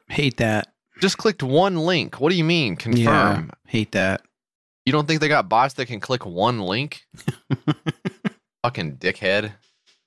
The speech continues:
Speaker 2: Oh, and access to the page has been denied. Okay, you know what? We'll
Speaker 1: There
Speaker 2: just
Speaker 1: we
Speaker 2: do
Speaker 1: go.
Speaker 2: something else.
Speaker 1: We'll talk about something else. They don't
Speaker 2: I
Speaker 1: want us
Speaker 2: guess
Speaker 1: to talk about it. They're censoring us. That's fine. We'll talk about something else.
Speaker 2: I wish somebody would fucking censor my ass, get a fucking payday out of this.
Speaker 1: <laughs>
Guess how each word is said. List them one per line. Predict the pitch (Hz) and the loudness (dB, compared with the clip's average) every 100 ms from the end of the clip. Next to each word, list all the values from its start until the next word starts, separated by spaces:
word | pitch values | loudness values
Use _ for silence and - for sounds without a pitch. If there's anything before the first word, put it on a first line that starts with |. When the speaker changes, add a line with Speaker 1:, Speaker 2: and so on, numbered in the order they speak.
| _ _ _ - - 156 - _ _ - | _ _ _ -16 -8 -8 -8 _ _ 2
Speaker 2:
Oh, | 139 | 2
and | 131 | 4
access | 160 - 170 - | 2 2 0 0
to | |
the | 131 | -2
page | 143 151 131 | 2 2 2
has | 135 120 | 2 2
been | 104 127 127 107 | 2 0 0 -2
denied. | 113 117 107 104 90 80 101 | -2 0 2 2 2 2 2
Okay, | 190 165 147 | 2 2 2
you | 143 | 2
know | 170 | 2
what? | 190 175 | 4 4
We'll | 117 | 2
Speaker 1:
There | 101 | 2
Speaker 2:
just | |
Speaker 1:
we | 90 | 2
Speaker 2:
do | |
Speaker 1:
go. | 98 | 0
Speaker 2:
something | 101 135 | 0 0
else. | 117 101 87 - - _ _ _ _ _ _ _ _ _ | 0 0 -2 -8 -20 _ _ _ _ _ _ _ _ _
Speaker 1:
We'll | 185 | 0
talk | 226 220 | 2 4
about | 220 208 | 2 2
something | 214 202 | 0 2
else. | 196 120 - - _ _ _ _ | 2 2 -4 -16 _ _ _ _
They | 139 | 2
don't | 156 160 | 2 4
Speaker 2:
I | |
Speaker 1:
want | 165 | 4
us | 170 | 2
Speaker 2:
guess | 165 | 0
Speaker 1:
to | |
talk | - 160 175 | 0 0 0
about | 165 170 | 0 2
it. | |
They're | 131 | 0
censoring | 120 143 147 160 156 | 0 -2 0 0 2
us. | 160 - | 2 2
That's | 135 - | -2 0
fine. | 135 113 | 0 0
We'll | 101 | -2
talk | 101 120 | -2 -2
about | 110 110 | -4 -8
something | - 107 107 | -6 -6 -4
else. | 92 92 - _ _ _ | -6 -8 -16 _ _ _
Speaker 2:
I | 175 | -2
wish | 131 98 92 | 0 0 -2
somebody | 87 78 67 | -2 -2 -2
would | 65 | -4
fucking | - 71 67 69 | -4 -4 -4 -8
censor | - 76 69 | -4 -4 -4
my | 69 69 | -2 -2
ass, | 65 65 78 | 0 -2 -4
get | - 69 | -6 -6
a | |
fucking | - 92 64 - | -4 -4 -4 -4
payday | 82 82 65 | 0 2 2
out | 67 | 0
of | 67 | 0
this. | - | -2
Speaker 1:
<laughs> | - | -2